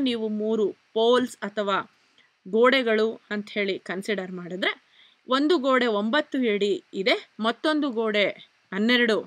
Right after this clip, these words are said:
ಅಡಿ ಇದೆ. ಈ ಎರಡು ಗೋಡೆಗಳಿಂದ ಆ ಅಪೋಸಿಟ್ ಇರುವಂತಹ ಗೋಡೆಯ ಪಾದಕ್ಕೆ ಒಂದು ರೇಖೆಯನ್ನ ಎಳಿತೇವೆ. ಈ ಗೋಡೆಯಿಂದ ಈ ಗೋಡೆಯ ಪಾದಕ್ಕೆ ಒಂದು ರೇಖೆಯನ್ನ ಎಳಿತೇವೆ. ಈ ಗೋಡೆಯ ಒಂದು ತುದಿಯಿಂದ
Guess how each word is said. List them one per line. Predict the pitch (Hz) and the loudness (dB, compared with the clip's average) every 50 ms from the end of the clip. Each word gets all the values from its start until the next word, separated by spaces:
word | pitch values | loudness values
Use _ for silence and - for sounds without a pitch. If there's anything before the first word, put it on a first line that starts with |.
| - _ _ _ _ _ _ _ | -10 _ _ _ _ _ _ _
ಅಡಿ | 202 185 190 190 | -8 -6 -4 -4
ಇದೆ. | 180 202 311 403 - _ _ - - - - - _ - | -2 -2 -2 -4 -6 _ _ -20 -20 -20 -20 -16 _ 0
ಈ | 277 285 277 247 220 220 | 2 2 2 2 2 2
ಎರಡು | 220 226 254 311 359 381 359 | 2 4 4 4 4 4 2
ಗೋಡೆಗಳಿಂದ | 262 233 247 247 262 262 254 226 220 214 202 233 277 311 370 269 226 - - _ _ - | 2 2 2 2 2 2 0 -2 -2 -2 -2 -2 0 2 4 4 4 2 -2 _ _ 0
ಆ | 214 214 208 190 160 - - - 196 | 2 4 4 4 2 -2 -4 -2 -2
ಅಪೋಸಿಟ್ | 208 208 _ 285 311 349 302 349 311 - 302 | -2 -2 _ 0 0 2 2 0 -2 -2 -4
ಇರುವಂತಹ | 269 254 247 233 233 226 220 202 - - 220 190 156 - - _ 208 190 - | -4 -4 -4 -4 -6 -8 -10 -14 -8 -6 -4 -4 -4 -6 -12 _ -18 -12 -2
ಗೋಡೆಯ | - 226 240 247 247 240 233 233 220 202 175 - - _ _ | 0 2 2 4 4 2 4 4 4 2 2 -2 -6 _ _
ಪಾದಕ್ಕೆ | 214 190 208 240 302 285 339 330 - - 302 | 0 4 4 4 4 4 2 -2 -2 -4 -6
ಒಂದು | 277 254 233 220 214 | -6 -4 -4 -4 -2
ರೇಖೆಯನ್ನ | 196 208 208 208 208 226 214 202 202 196 185 175 185 | 0 0 -2 -2 -2 -4 -6 -4 -4 -6 -6 -4 -6
ಎಳಿತೇವೆ. | 185 185 185 185 - - 185 175 175 196 185 160 - _ - - - _ _ 220 | -4 -4 -6 -6 -6 -6 -6 -2 0 0 0 -2 -4 _ -20 -20 -20 _ _ -2
ಈ | 240 262 277 | 0 0 0
ಗೋಡೆಯಿಂದ | 214 226 247 233 233 226 226 226 226 240 247 320 302 - | 2 2 4 4 4 2 0 0 0 2 2 2 2 2
ಈ | 240 240 262 | 0 -2 -2
ಗೋಡೆಯ | 247 220 247 240 233 233 226 226 220 | 0 0 0 2 2 2 2 0 0
ಪಾದಕ್ಕೆ | 214 - 208 202 214 240 233 269 262 - - 254 | 0 2 2 4 4 4 2 0 -2 -2 -4 -4
ಒಂದು | 233 226 220 202 190 | -4 -4 -4 -6 -6
ರೇಖೆಯನ್ನ | 190 185 185 180 - 185 180 175 175 | -6 -6 -6 -6 -8 -10 -10 -10 -10
ಎಳಿತೇವೆ. | 175 165 175 - - 175 196 294 403 - _ - | -10 -10 -10 -10 -8 -6 -6 -6 -8 -8 _ 0
ಈ | 247 285 302 | 2 2 2
ಗೋಡೆಯ | 240 262 254 240 220 220 220 226 302 415 415 _ _ _ _ - - _ _ - | 4 2 2 2 2 2 0 0 0 -2 -6 _ _ _ _ -20 -20 _ _ -6
ಒಂದು | 233 233 214 208 | -4 -2 -2 -2
ತುದಿಯಿಂದ | 208 - 254 247 214 277 262 247 240 247 262 294 | -2 -2 -6 -2 -2 -2 0 0 0 0 0 0